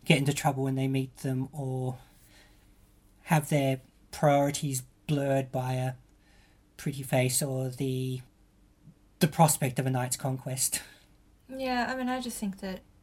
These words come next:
Speaker 2: regardless of what sexuality you are and what kind of situation you're in,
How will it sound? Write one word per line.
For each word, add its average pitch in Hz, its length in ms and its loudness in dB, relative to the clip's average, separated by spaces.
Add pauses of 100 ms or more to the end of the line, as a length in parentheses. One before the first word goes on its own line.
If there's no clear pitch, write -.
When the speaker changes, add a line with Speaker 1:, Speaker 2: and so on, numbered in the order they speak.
(140)
Speaker 2:
regardless - 520 -8
of 190 140 -8
what 190 260 -6
sexuality 185 640 -4
you 180 240 -4
are 180 320 -2
and 175 280 -8
what 190 180 -10
kind 185 180 -6
of 180 60 -6
situation 185 600 -4
you're 180 160 -4
in, 175 240 -6